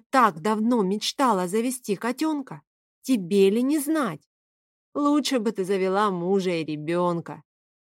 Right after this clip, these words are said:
проворчала мама. «Ты как скажешь», усмехнулась я. «Ладно,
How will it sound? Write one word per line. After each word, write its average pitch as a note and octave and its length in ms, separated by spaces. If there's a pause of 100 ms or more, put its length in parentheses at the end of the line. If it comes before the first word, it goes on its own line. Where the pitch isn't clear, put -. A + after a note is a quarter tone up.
проворчала G3 760
мама. D#3 440 (840)
«Ты B3 120
как C#4 240
скажешь», G3+ 920 (340)
усмехнулась G#3 720
я. D#3+ 260 (580)
«Ладно, F3+ 500